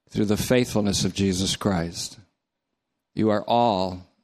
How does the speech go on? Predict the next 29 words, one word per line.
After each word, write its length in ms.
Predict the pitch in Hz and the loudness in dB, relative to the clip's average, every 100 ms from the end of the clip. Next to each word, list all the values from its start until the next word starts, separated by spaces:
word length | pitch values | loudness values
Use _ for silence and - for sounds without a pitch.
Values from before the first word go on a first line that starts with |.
| _ | _
use 300 | 101 104 90 | -2 -2 0
that 360 | 107 95 - - | -2 -2 -10 -4
famous 420 | 117 104 101 - | -2 0 0 -4
Pauline 600 | - 110 101 101 101 98 | 0 0 2 0 0 2
word, 320 | 98 95 95 | 2 0 -4
pantes, 800 | 107 104 98 - 98 - - - _ _ _ 101 | -2 -2 -2 -2 -2 -2 -6 -10 _ _ _ -2
you 140 | 101 | 0
are 160 | 98 - | 0 0
all 580 | 113 113 104 101 104 _ _ _ _ _ _ _ _ _ _ _ _ _ - | 0 2 0 -4 -8 _ _ _ _ _ _ _ _ _ _ _ _ _ -4
the 80 | |
sons 360 | - 127 113 101 | 0 2 2 0
of 140 | 104 | 0
God 420 | 107 90 87 85 - _ _ _ _ _ _ _ _ _ _ _ | 2 2 0 -4 -8 _ _ _ _ _ _ _ _ _ _ _
through 220 | - 127 | 2 2
the 80 | 113 | 2
faithfulness 880 | - 143 135 - 107 101 - - - - _ _ _ _ | 2 2 2 2 0 0 0 -4 -6 -12 _ _ _ _
of 160 | 107 98 | -4 0
Jesus 460 | 107 98 92 - | 0 2 0 0
Christ. 680 | - 104 82 73 - - - _ _ _ _ _ _ - | 0 0 0 -4 -8 -10 -16 _ _ _ _ _ _ -2
That 280 | 180 113 - | 0 0 2
to 140 | 113 | 2
a 60 | 110 | 4
Gentile 500 | 123 131 120 98 92 | 2 2 2 2 2
audience, 680 | 92 90 110 - - - - _ _ _ _ _ _ _ _ _ | 2 2 0 -4 -8 -10 -12 _ _ _ _ _ _ _ _ _
this 260 | - 95 - | -2 -2 0
to 160 | 98 | 2
a 40 | 101 | 2
Jewish 360 | 98 92 87 | 2 0 0
audience. 680 | 82 78 78 71 - - - | -2 -2 -4 -6 -6 -6 -8